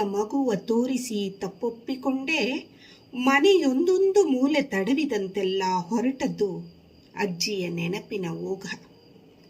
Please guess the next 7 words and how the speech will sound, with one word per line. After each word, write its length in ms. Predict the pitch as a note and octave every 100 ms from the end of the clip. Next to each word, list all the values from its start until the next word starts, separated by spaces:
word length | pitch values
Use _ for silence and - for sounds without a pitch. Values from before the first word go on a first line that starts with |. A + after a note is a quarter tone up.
| - - - - - - - - - - - - - - - - C4
ನರೆತು 480 | D4 F4 A4+ A#4
ಬಿಳಿಯಾದ 580 | C#4+ A#3 B3+ D4+ F4 F#4+ G4+ -
ಕೂದಲೆತ್ತಿ 960 | B3+ C4+ C#4 A3+ G#3 - G3+ F#3 F3
ಚಂದ 400 | - C4 C#4 F4+ E4+
ತುರುಬು 500 | - G#3 G#3+ B3+ A#3+
ಕಟ್ಟುವ 520 | - G3 - E4+ D#4
ಕೌಶಲ. 560 | F3+ F#3+ F3+ - C#4 F#3